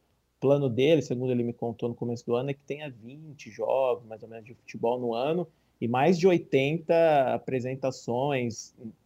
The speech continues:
shows, entre apresentações musicais e outros eventos.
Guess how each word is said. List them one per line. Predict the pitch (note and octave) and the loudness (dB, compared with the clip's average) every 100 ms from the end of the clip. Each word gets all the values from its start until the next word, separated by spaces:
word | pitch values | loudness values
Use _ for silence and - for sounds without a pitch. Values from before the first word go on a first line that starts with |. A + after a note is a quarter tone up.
| _ _ - | _ _ -14
shows, | - D#3 C3+ A#2+ A2+ | 2 4 6 4 -2
entre | A#2 A#2 G#2 _ _ | -8 -6 -6 _ _
apresentações | - A2+ A#2+ A#2 A#2 | -16 -10 -8 -6 -8
musicais | A#2+ A2+ A#2 - A#2 C3 C#3+ C#3+ C3 | -8 -8 -8 0 4 4 4 2 -4
e | C3+ C3 B2+ A#2+ | -6 -6 -6 -4
outros | A#2+ B2 B2 | -6 -8 -12
eventos. | A2+ A2 G#2 _ - | -12 -14 -20 _ -20